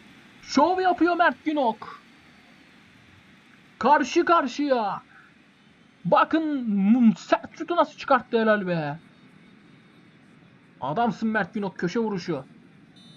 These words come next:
Dakikalar on sekiz. David Alaba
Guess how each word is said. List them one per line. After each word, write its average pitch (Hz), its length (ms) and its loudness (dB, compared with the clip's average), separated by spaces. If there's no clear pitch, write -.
Dakikalar 180 420 -2
on 214 140 -2
sekiz. 175 500 -6
David 214 220 2
Alaba 175 440 0